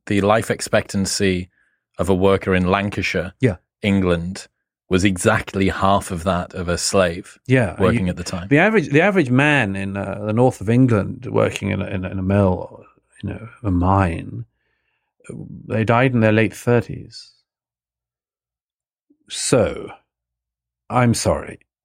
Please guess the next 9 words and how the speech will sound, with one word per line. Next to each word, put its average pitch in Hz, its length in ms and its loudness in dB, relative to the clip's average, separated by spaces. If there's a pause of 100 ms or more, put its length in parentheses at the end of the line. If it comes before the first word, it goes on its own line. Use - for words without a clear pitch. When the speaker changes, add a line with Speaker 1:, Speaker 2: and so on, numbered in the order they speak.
(260)
Speaker 2:
but - 380 0 (640)
yes, 113 560 0 (160)
this 117 180 2
is 107 140 2
different 98 440 0
from 95 220 -2
being 90 240 0
a 85 60 -4
slave. - 560 -8